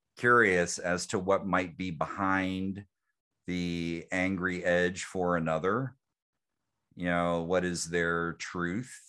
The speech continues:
You know, I think, I think there's, there's a huge role for people that have practiced enough that they can stay in those tough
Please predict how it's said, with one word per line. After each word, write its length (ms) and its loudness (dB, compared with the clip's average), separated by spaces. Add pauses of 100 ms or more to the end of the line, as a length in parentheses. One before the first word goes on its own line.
(120)
You 160 -6
know, 240 0
I 160 0
think, 340 -6
I 120 -2
think 260 -4 (380)
there's, 320 -2 (100)
there's 200 -4
a 80 -4
huge 640 -2
role 640 0
for 240 -8
people 800 -4 (200)
that 100 -4
have 140 -12
practiced 680 -2
enough 380 0
that 180 -6
they 120 -2
can 240 -6
stay 840 0 (460)
in 200 0
those 300 -2
tough 640 0